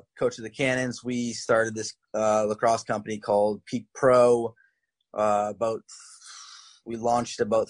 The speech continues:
three weeks before the season started. Um, we, we've always been super into the lacrosse gear and, uh, specifically started with go-, it started the idea with goalies with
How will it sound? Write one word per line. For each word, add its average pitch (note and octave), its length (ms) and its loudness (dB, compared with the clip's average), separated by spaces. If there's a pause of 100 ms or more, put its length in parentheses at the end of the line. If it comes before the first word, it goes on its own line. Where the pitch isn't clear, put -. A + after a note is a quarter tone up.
three B2 200 -2
weeks A#2+ 220 -2
before A#2 380 4
the G#2+ 180 4
season A#2+ 380 -2
started. G#2+ 600 2 (480)
Um, F#2 600 -10
we, A#2 440 -4
we've A#2+ 240 2
always A#2 260 6
been A2 220 2
super G#2+ 340 0
into G#2+ 460 4 (140)
the G2 440 -4
lacrosse A2 380 4
gear C3+ 480 6
and, A2 320 -2 (480)
uh, F#2+ 300 -12
specifically A#2 520 -4
started A2 300 2
with G#2 180 -4
go-, A#2 200 4
it G#2 140 -4
started A2 380 2 (760)
the G#2+ 120 -6
idea A2 260 -2
with G#2+ 220 -4
goalies A2+ 480 2
with G2 140 -10